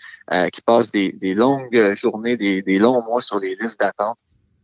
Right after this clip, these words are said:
qui se sentent impuissants, qui savent pas s'ils vont avoir une greffe ou non. Euh, et malheureusement, il y a encore des gens qui meurent sur les listes d'attente pour avoir une greffe au Québec. Alors, si on peut sauver une vie avec ça, ce sera déjà ça.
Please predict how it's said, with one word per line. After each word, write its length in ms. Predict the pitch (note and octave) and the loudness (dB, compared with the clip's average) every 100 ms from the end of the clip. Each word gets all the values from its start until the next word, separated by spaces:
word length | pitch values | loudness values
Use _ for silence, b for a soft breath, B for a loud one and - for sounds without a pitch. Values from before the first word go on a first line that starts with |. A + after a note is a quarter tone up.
| _ - - | _ -20 -12
qui 160 | - | -8
se 60 | - | -2
sentent 240 | C3 A#2 | 2 4
impuissants, 420 | C3 A#2+ B2 - | 2 2 -2 -2
qui 100 | A2+ | -4
savent 240 | - B2 A#2 | 2 2 2
pas 120 | C#3+ | 0
s'ils 180 | - B2 | 2 0
vont 120 | G#2+ | 2
avoir 360 | G2+ A2+ A2+ - B B | 4 4 4 0 B B
une 160 | G#2 G#2+ | -4 2
greffe 320 | G#2+ A2+ - | 4 4 0
ou 60 | |
non. 220 | G#2 G#2 C3 B B - | -2 -2 -2 B B -2
Euh, 160 | F#2+ F#2+ | 0 2
et 120 | G#2+ | 2
malheureusement, 460 | A2+ A2 G#2 G2 B2+ | 2 2 2 2 0
il 60 | B2 | -2
y 20 | |
a 60 | |
encore 200 | G2 G#2+ | 0 0
des 140 | G#2 F#2 | 0 -2
gens 120 | G#2 | -4
qui 160 | A#2 G2+ | -8 -2
meurent 200 | G2+ G#2+ | 0 0
sur 120 | G2+ | 0
les 120 | F#2 | 2
listes 180 | F#2+ F#2+ | 2 0
d'attente 280 | F2+ G2+ G#2 | 0 -2 -2
pour 80 | F#2+ | -2
avoir 160 | F#2 | 0
une 160 | F#2 G2+ | 0 0
greffe 160 | G2 G#2 | 0 0
au 60 | |
Québec. 280 | F#2 F2+ G#2+ | -2 0 2
Alors, 240 | F#2 F#2 | 2 2
si 140 | F#2+ A2+ | 0 -2
on 80 | G2 | 0
peut 160 | - | 0
sauver 480 | A2+ A2+ G2+ A2+ A#2 - _ _ | 2 2 4 4 2 -2 _ _
une 200 | A#2 A#2+ | 2 2
vie 240 | G#2 A#2+ | 0 4
avec 200 | A2 G2 | 6 4
ça, 240 | - G2+ G#2+ | 2 0 0
ce 120 | - | -2
sera 160 | - F2+ | -4 -4
déjà 220 | F2+ F#2+ | -4 -6
ça. 140 | - | -12